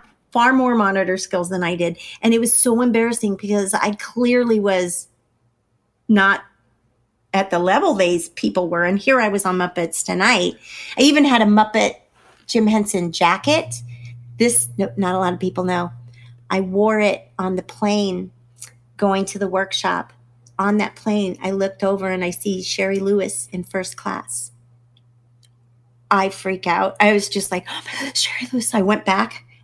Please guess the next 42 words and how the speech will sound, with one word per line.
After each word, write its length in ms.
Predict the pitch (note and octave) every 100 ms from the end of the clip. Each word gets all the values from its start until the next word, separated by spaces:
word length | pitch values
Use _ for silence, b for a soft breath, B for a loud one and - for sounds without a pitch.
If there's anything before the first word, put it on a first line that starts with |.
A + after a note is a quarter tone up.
| -
I 20 |
sat 320 | E3+ G3+ F#3
in 60 | G3
my 180 | F#3 F3+
little 200 | F#3 F#3+
economy 480 | F#3+ - F#3+ F#3+ F#3+
seat. 460 | F#3 G3+ F#3 A3+ b b b _
I 240 | F3+ F#3+ G3
began 360 | G3+ G3 F3+ F3+
writing 320 | F3 F#3 F3+
a 40 |
note, 320 | F3 E3+ D#3+ A#2 - _ - - - _ -
you 120 | F#3+
know, 220 | F3+ F3+
"Dear 300 | F3 F#3 F#3
Sherry 300 | - F#3+ F3+
Lewis, 520 | F3+ F3 F3+ - - -
lamb 260 | F#3 F3+ F3
chop," 420 | - F3+ - - _ _
you 160 | - F#3+
know, 120 | F#3+ -
you 140 | G3
know, 160 | F#3 F3+ -
'cause 220 | G3+ - -
of 140 | A#3
course 280 | - D4 -
she's 320 | - D#4+ D4+
a 40 |
brilliant 580 | F#3+ - D#3+ G3 F#3 E3+
comedian. 640 | - E3+ D#3+ D#3 D#3 D#3 D#3+
Sherry 340 | - C4+ D#4 D4+
Lewis 380 | C#4 B3+ B3+
nightclub 460 | G#3 G3+ A3 B3+ A3
lap. 360 | A#3 A#3+ B3 - B B B
I 80 | B3
mean, 320 | B3+ C4 B3+ -
my 500 | A3 A3+ A#3 C#4+ D#4
influences, 680 | - C4+ C4 D4 D4 D4+ C#4+
Lolly 320 | A#3 A3 A#3+
Lard 260 | A3+ G3+ G#3
Pop 380 | A#3+ B3 B3+ - G#3+
and, 300 | G3+ F#3+